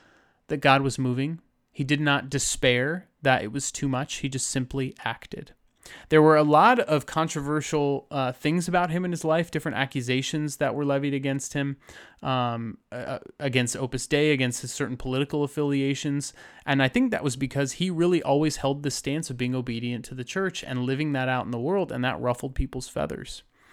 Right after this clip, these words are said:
In fact, um, at the Thanksgiving Mass for his canonization, Pope John Paul the second said this,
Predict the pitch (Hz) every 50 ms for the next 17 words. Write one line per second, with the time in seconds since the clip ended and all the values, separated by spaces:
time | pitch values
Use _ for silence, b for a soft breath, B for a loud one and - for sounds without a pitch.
0 | B B B B B B B 147 131 - 156 147 147 156 147 - - - - 143
1 | 139 135 131 - - 143 143 139 - 143 139 139 - - 151 147 131 - - 165
2 | 170 170 156 143 139 143 143 - - 131 127 123 - - 143 139 131 127 123 120
3 | 131 151 190 180 - 143 117 117 123 123 _ _ _ _ _ _ _ _ _ _
4 | _ - - - - - 151 143 - 160 151 139 143 135 135 127 - 156 143 -
5 | 147 123 - - 139 123 123 135 113 - - -